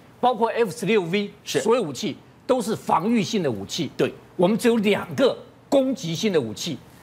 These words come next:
Speaker 1: 排名 number one 的就是云峰飞弹。我们在这一次云峰飞弹试射，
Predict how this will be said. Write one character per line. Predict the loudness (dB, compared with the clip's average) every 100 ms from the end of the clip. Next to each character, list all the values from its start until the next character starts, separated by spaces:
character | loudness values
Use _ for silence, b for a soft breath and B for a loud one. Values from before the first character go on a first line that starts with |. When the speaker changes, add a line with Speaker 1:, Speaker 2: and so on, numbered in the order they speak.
| B -20 -2
Speaker 1:
排 | 0
名 | 2 2
number | 4 2 4 4
one | 4 2 0 -2
的 | -8 -12 -2
就 | 0
是 | 0 -2 2
云 | 2 2 -2
峰 | 0 2 2 -4
飞 | 0 2 2 -4 -2
弹。 | -2 -2 -16 -20 _ _ _ _ _ _ _
我 | -2 0
们 | 2
在 | 2 0
这 | 2 2
一 | 0
次 | -4 -4 -4 -4
云 | -2 2
峰 | 2 0
飞 | 0 0
弹 | -2
试 | -4 -2 -2
射， | 2 2